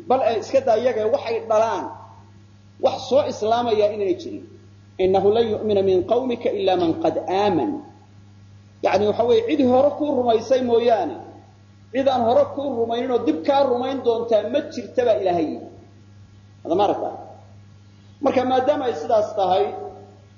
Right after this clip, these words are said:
oo khayr ka iman karaaba aanu jirin, hadday tahay kuwa joogo soo islaama iyo hadday tahay kuwa ay dhalaan oo islaama, midnaba inaanay jirayn baa laynoo sheegay.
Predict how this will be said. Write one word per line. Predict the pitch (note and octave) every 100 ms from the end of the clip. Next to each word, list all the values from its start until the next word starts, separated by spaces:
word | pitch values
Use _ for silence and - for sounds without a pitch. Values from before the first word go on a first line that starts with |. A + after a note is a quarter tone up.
| - - -
oo | A3 G#3+ G#3+ G#3+
khayr | G#3+ C4+ A#3+
ka | - A#3
iman | A3 A3
karaaba | G#3 F#3 F#3+ G3+
aanu | G3+ F#3 E3+ -
jirin, | D3+ D3 D3+ D3+ - - - - - - - - - -
hadday | G#3+ A#3
tahay | A#3 G3+ G3
kuwa | - A#3 G3+
joogo | F#3 F3+ F#3
soo | F3+ G#3 G#3+
islaama | F#3+ F3 F3 F#3 G#3 -
iyo | F3
hadday | F3 A#3+ A3 A#3
tahay | F#3 F#3+
kuwa | - A#3+
ay | G3
dhalaan | - F3 F#3 G#3 A#3 - - -
oo | - C3+
islaama, | G3+ - F#3+ F3+ F3+ G#3
midnaba | C4 D4 D4+ C#4+
inaanay | C4+ B3+ A#3+ -
jirayn | B3+ A3+ G3+
baa | F3+
laynoo | E3+ D#3+
sheegay. | - A#2 G#2